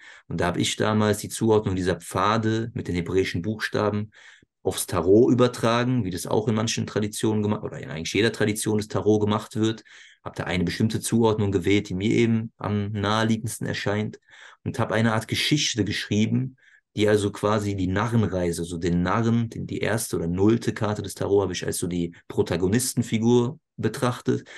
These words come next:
Und die macht dann quasi alle zwei, also alle einundzwanzig Folgekarten durch, auf ihrer Reise durch. Das sind auch so drei große Abschnitte dann in dieser Geschichte.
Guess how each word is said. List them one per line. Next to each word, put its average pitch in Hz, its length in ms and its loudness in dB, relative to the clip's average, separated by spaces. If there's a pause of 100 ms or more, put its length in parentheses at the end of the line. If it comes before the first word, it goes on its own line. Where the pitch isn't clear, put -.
(200)
Und - 220 -4
die 117 100 6
macht 107 320 2
dann 104 160 2
quasi 98 320 0
alle 107 240 2
zwei, 98 340 0
also 92 140 -6
alle 90 380 -4
einundzwanzig 104 680 0
Folgekarten 101 760 -2
durch, 101 480 4 (260)
auf - 160 -12
ihrer 90 240 -2
Reise 98 400 2
durch. 92 300 -4
Das 95 100 -14
sind 95 80 -8
auch 90 140 -4
so 98 120 -6
drei 87 240 -4
große 90 360 -4
Abschnitte 110 420 -2
dann 101 140 -2
in 98 80 -6
dieser 92 160 -6
Geschichte. 90 600 -4